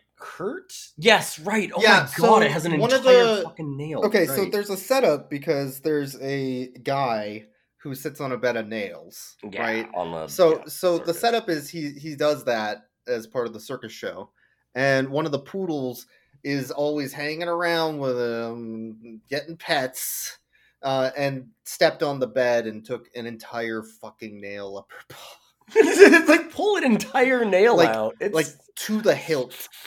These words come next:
Speaker 2: Just all the way in.
Speaker 1: Like,
Speaker 2: Like,
Speaker 1: three inch,
Speaker 2: Jesus.
Speaker 1: four inch nails.
Speaker 2: And,
Speaker 1: Like,
Speaker 2: and then
Speaker 1: these
Speaker 2: they,
Speaker 1: are
Speaker 2: they, like, graphically show pulling it out. Like, what the
Speaker 1: Yeah.
Speaker 2: fuck?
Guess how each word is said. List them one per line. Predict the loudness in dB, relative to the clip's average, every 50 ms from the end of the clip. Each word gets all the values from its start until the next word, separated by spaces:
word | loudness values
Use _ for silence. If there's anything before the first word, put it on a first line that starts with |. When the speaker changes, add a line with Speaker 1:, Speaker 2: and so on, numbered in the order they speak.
| -20 -20 -20 -20 -18 -18 -18 -14 -12
Speaker 2:
Just | -12 -12 -14 -16 -20 _
all | -4 4 8 8 8 8 8
the | 6 4 4
way | 6 6 6 6 6 4 2 2
in. | 2
Speaker 1:
Like, | 0 -2 -4
Speaker 2:
Like, | -8 -12
Speaker 1:
three | -8 -2 -2 0 0 0 0 2 2
inch, | 2 2 0 -4
Speaker 2:
Jesus. | -4 -4 -4
Speaker 1:
four | -6 -8 -6 -2 0 0 0 0
inch | -2 -4 -4 -6 -8 -6
nails. | -4 -4 -2 0 2 4 4
Speaker 2:
And, | 4 4 2 -4 -10 -12
Speaker 1:
Like, | -12 -2 0
Speaker 2:
and | 2 2 2
then | 2 2 2
Speaker 1:
these | 0 0
Speaker 2:
they, | 0 -4
Speaker 1:
are |
Speaker 2:
they, | -4 -4 0 2
like, | 2 2 2 0
graphically | -8 -4 2 4 4 4 4 0 -4 -6 -6 -8 -8
show | -6 -4 -2 -2 -4
pulling | -4 -4 -4 -2 -2 -2 -2 0
it | 0
out. | 0 2 0 -2 -2 -6 -6
Like, | -6 -8 -6 -6
what | -10 -12 -10 -6
the | -4 -2 -2 -2
Speaker 1:
Yeah. | -4 -2 -2 -2
Speaker 2:
fuck? | -2 -2 -8